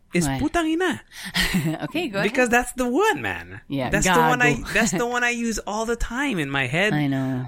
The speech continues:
Speaker 1: Or, like, out loud. Usually it's in my head.
Speaker 2: Mm-hmm.
Speaker 1: But,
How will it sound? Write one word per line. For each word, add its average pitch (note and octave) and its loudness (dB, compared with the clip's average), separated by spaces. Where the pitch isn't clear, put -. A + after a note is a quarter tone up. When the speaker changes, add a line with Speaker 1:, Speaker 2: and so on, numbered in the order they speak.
Speaker 1:
Or, B2 0
like, A#2+ 0
out B2+ 0
loud. D3 0
Usually D#3+ -2
it's G#2+ -2
in G2 -6
my F#2+ -8
head. F2+ -6
Speaker 2:
Mm-hmm. D3 -2
Speaker 1:
But, A2 0